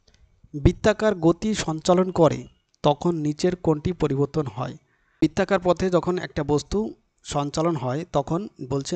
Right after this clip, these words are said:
নিচের কোণটি পরিবর্তন হয়। তো এখানে আছে দ্রুতি, দ্রুতি পরিবর্তন হয় না, দ্রুতি সেম থাকে,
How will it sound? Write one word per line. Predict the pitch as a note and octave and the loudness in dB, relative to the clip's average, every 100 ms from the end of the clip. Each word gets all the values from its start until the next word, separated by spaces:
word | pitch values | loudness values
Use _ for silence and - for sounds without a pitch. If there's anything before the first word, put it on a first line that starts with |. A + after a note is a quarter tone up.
| D#3+ | -6
নিচের | C#3 E3 D#3+ | -6 -6 -4
কোণটি | D3+ F#3 F#3 | -4 -2 2
পরিবর্তন | F3+ F3+ F3+ D#3 A#2 | 4 4 2 0 -2
হয়। | C#3 - _ - _ - | -8 -12 _ -20 _ 0
তো | E3 | 2
এখানে | F#3+ G3+ | 2 0
আছে | G3+ D#3+ | -2 0
দ্রুতি, | D#3 F3 E3+ G3 G#3 _ _ _ _ _ C#3+ | 0 0 -2 -10 -10 _ _ _ _ _ 0
দ্রুতি | C#3 F3+ G#3 F#3+ | 6 6 6 4
পরিবর্তন | F3+ F3+ F3+ F3 C#3+ | 6 4 2 0 0
হয় | D3 | -2
না, | E3 G#3 _ _ _ C#3+ C#3 | -2 -6 _ _ _ -6 0
দ্রুতি | D#3 E3 D3+ | 0 0 -2
সেম | D3 D#3 D3+ | -2 -2 -4
থাকে, | C#3+ | -4